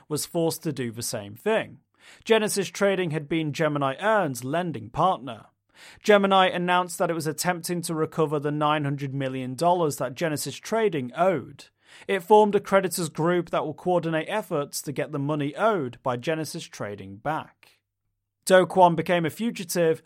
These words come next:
after Terra Luna collapses to zero dollars. After Terra's collapse, South Korea issued an arrest warrant for Do Kwon, revoked his passport, and asked Interpol for assistance. He had been in Singapore at the time.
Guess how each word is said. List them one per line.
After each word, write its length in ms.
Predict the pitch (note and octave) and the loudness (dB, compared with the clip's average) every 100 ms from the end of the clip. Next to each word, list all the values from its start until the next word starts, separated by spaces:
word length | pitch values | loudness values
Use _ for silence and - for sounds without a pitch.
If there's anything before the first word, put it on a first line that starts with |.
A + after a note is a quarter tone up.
| - | -6
after 200 | D#3 - | -6 -4
Terra 360 | D3 A3+ A3 F3 | -2 2 4 4
Luna 360 | F3+ G#3+ F3 | 4 4 2
collapses 540 | B2 - D#3 B2+ C3+ A#2 | -4 -4 -6 -4 -8 -8
to 140 | C3+ | -10
zero 400 | A2+ D#3+ E3+ G#2+ | -6 -4 -4 -4
dollars. 680 | G#2+ D#3+ E3 - C3 - - _ _ - - - | -2 0 0 -4 -10 -14 -14 _ _ -20 -8 4
After 300 | F#3+ - F3+ | 4 4 -2
Terra's 400 | F3+ F3 E3 D#3 | 4 4 4 0
collapse, 560 | D#3 D3+ D#3 D3 - | -4 0 2 2 -2
South 340 | - F#3 E3+ - | -4 0 0 0
Korea 320 | D#3 D3+ D3 | -2 -2 0
issued 320 | C#3 - C3+ | -4 -4 -4
an 120 | B2 | -4
arrest 400 | B2 A#2+ A#2 - | -4 -4 -4 -8
warrant 520 | C3 D#3+ F#3+ E3+ D#3 - | -2 2 4 2 -2 -6
for 80 | F3 | -6
Do 280 | D#3 A#2+ G#2+ | -2 -4 -4
Kwon, 440 | - D#3+ E3 G#2+ G#2+ _ - - | -2 2 2 0 -12 _ -20 -10
revoked 440 | E3 E3+ G3 G3 - | 0 6 8 6 2
his 140 | F3+ | -6
passport, 760 | F3 A3 A3+ - E3+ D3+ D3+ - - | -4 -4 -4 -2 0 0 -2 -8 -6
and 120 | C#3+ | -4
asked 260 | C#3+ - - | -4 -6 -8
Interpol 600 | A#3 A#3+ A3+ - C3+ B2 | -6 -4 -4 -2 -2 -2
for 200 | - C3 | -6 -6
assistance. 1040 | G#2+ - G3+ F3+ C3+ G#2+ - - - - - _ _ - | -4 -4 -4 -6 -8 -8 -12 -18 -14 -14 -16 _ _ -10
He 100 | A#3 | -2
had 160 | A#3+ F3+ | -2 0
been 280 | A#3+ A#3 | -2 -2
in 100 | A3 | -2
Singapore 560 | G3 G3+ F#3+ F3 E3 D3 | -2 -2 -2 -2 -2 0
at 180 | C3 A#2+ | -4 -8
the 60 | A#2+ | -6
time. 580 | - G3 F#3+ A2+ G2+ | 0 2 2 -2 -6